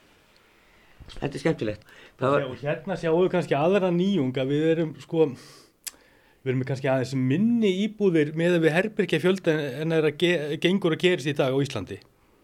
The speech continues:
Speaker 1: Já, hvað er það stórar?
Speaker 2: Við erum, þú veist, við erum með sjötíu og áttatíu og níutíu fermetra íbúðir en, en við erum með, sko, þrjú,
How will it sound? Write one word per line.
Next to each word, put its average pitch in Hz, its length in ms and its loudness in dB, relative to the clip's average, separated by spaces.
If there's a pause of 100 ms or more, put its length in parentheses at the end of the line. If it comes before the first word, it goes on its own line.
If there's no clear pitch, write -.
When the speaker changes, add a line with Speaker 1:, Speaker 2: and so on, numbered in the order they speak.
(120)
Speaker 1:
Já, 135 180 -10
hvað 165 220 -2
er 190 120 0
það 143 120 0
stórar? 104 320 -6
Speaker 2:
Við 127 260 -4
erum, 139 240 2
þú 139 80 2
veist, 127 220 -8
við 120 180 -6
erum 131 180 0
með 131 120 0
sjötíu 139 380 -2
og 123 100 2
áttatíu 123 260 -4
og 120 60 -4
níutíu 135 260 -6
fermetra 131 320 -2
íbúðir 135 400 -2
en, 131 140 -2
en 127 160 -2
við 135 200 -2
erum 151 320 4
með, 156 220 2
sko, 139 220 0 (1200)
þrjú, 147 280 0